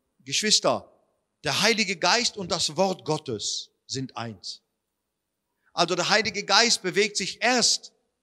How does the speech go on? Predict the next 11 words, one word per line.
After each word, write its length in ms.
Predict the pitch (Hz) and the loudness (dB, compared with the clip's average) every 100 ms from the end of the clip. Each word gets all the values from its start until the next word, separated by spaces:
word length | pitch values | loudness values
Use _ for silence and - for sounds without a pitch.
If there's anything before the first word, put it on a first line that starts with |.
| _ | _
wenn 140 | 147 | -2
das 200 | 147 139 | 0 0
Wort 260 | 139 147 123 | -2 -2 -2
Gottes 540 | 160 165 127 - - - | -4 -4 -6 -6 -8 -8
gesprochen 500 | - - 135 - 110 | -8 -2 -4 -4 -10
ist. 260 | 92 - - _ _ _ _ | -10 -10 -14 _ _ _ _
Das 160 | 127 120 | -10 -2
sagt 280 | 147 151 151 | 2 2 -2
mir 80 | 135 | -12
diese 260 | 151 135 | -10 -10
Bibelstelle. 600 | 131 147 127 - 95 90 | -10 -12 -12 -14 -18 -20